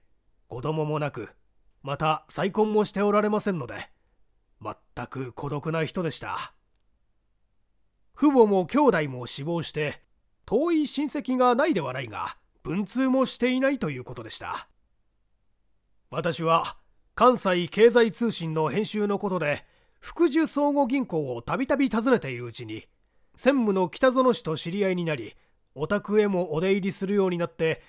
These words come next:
非常に親しくしていただいておりました。この重要な文書を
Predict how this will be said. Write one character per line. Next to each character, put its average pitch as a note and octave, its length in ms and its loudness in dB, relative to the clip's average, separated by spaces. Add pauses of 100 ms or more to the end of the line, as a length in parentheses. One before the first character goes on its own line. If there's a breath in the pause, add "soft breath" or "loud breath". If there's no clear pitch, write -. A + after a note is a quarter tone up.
(200 soft breath)
非 F3+ 220 -6
常 E4 260 0
に D#4 200 0
親 E4 200 -4
し - 80 -6
く G3+ 140 -6
し - 80 -10
て F3+ 100 -4
い F3 80 -2
た F3 100 -4
だ E3+ 80 -2
い D#3+ 80 -2
て - 60 -6
お D#3 80 0
り D3 80 -4
ま C#3 80 -6
し - 80 -10
た。 G2+ 320 -10 (1400)
こ D3 160 -8
の D#3+ 200 -2
重 E3+ 300 -4
要 A3+ 240 4
な G#3+ 200 2
文 F#3 180 -2
書 - 160 -10
を F#2 200 -14